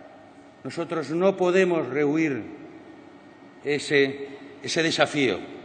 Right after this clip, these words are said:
de encontrar un espacio para todos, para que Cataluña siga siendo España, porque queremos que siga siendo España. Porque yo no tengo por qué verme en la obligación de decir si soy más español que valenciano, ni más catalán que español,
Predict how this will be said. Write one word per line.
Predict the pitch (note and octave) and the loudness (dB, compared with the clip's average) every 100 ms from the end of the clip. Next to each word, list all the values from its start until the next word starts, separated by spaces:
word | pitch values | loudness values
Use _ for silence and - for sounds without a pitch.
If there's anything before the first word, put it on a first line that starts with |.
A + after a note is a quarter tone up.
| - A#2+ | -12 -6
de | |
encontrar | B2 A#2 A2 C3+ | -4 -4 2 4
un | B2 | 4
espacio | A#2+ - B2 A#2 | 2 0 -2 -2
para | A2 G#2+ G#2+ | 0 2 2
todos, | D3 C3 G2 - - - - - - | 0 0 -2 -6 -14 -18 -20 -20 0
para | C3 C3 | 4 4
que | C3+ | 4
Cataluña | B2+ C3+ C#3 D3+ D#3+ D3 | 2 2 4 2 0 -2
siga | - C#3 | -2 -2
siendo | B2+ C#3 B2 | 0 -2 -2
España, | A#2 - D3 C3 G#2 - - - - - - - - - - - - | -2 4 4 4 -2 -4 -14 -16 -20 -20 -20 -20 -20 -20 -20 -18 -8
porque | A#2+ - B2 | -6 -2 -2
queremos | - A#2+ C#3 C#3+ B2 | 0 4 4 4 0
que | - G#2+ | -4 -6
siga | C3 A#2 | -2 -2
siendo | - A#2 G#2 | -2 -4 -4
España. | F#2+ - B2+ F#2+ F2 - - - - - | -6 -2 0 -2 -8 -14 -18 -18 -20 -8
Porque | - C3 C#3+ | -4 0 2
yo | D3 | 4
no | F3+ F3 | 2 4
tengo | F3 F3 | 4 4
por | E3+ C#3+ | 4 2
qué | E3 | 4
verme | E3 F3 E3+ | 4 4 4
en | E3 | 4
la | |
obligación | C#3+ C3+ B2 C#3+ F#3+ F#3 D3+ - - - - - | 4 4 4 6 6 6 4 -2 -8 -12 -10 0
de | |
decir | D3 C#3+ F3 | 0 2 -2
si | F3 | 0
soy | F#3+ F#3+ | 4 4
más | F3+ F3+ | 4 2
español | F3+ E3+ E3 F3+ | 2 2 2 2
que | F3+ | 2
valenciano, | D#3 C3+ - F#3 G3 E3 C#3 - - - | 2 2 2 4 4 2 -4 -10 -14 -4
ni | D#3 | 0
más | E3+ F#3+ | 4 2
catalán | - E3+ D3 E3 F3 | 2 2 4 4 2
que | |
español, | F3 - D3 F#3 G#3 E3+ | 0 0 0 4 4 2